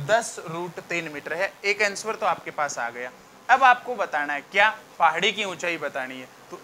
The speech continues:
यहाँ से लेकर ये दस थी तो ये भी दस ही है। अब अपने को सीई ज्ञात करनी है, तो सीई ज्ञात करने के लिए मैं लिख सकता हूँ कि बीडी है वो एई के बराबर है,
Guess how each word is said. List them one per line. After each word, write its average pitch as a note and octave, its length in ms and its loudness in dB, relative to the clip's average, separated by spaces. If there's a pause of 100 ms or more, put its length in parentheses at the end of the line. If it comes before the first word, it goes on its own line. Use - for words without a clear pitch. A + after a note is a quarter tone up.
यहाँ D3+ 300 0
से A#3 140 -2
लेकर A3 320 -4
ये G#3 180 0
दस A3 320 0
थी G#3 60 -8
तो G#3 120 -12
ये G3+ 180 0
भी A3 140 -4
दस A3 220 -4
ही A3+ 60 -6
है। G#3 60 -6
अब G#3 160 2
अपने A3+ 220 -6
को A#3+ 120 -6
सीई G#3+ 400 -4
ज्ञात F#3 300 4
करनी C3+ 300 -8
है, C3 80 -12 (280)
तो G3+ 80 -6
सीई G#3 460 -2
ज्ञात G#3 280 4
करने F#3+ 240 -4
के G3 80 -4
लिए G3+ 100 -2
मैं G3+ 120 -4
लिख A#3 160 -6
सकता G3 320 -4
हूँ F3+ 180 -4
कि A#3+ 120 -10 (120)
बीडी F#3 460 -2
है E3 240 -2
वो A3+ 260 -8
एई A3 260 0
के A#3+ 140 -2
बराबर G3 380 2
है, E3 100 -12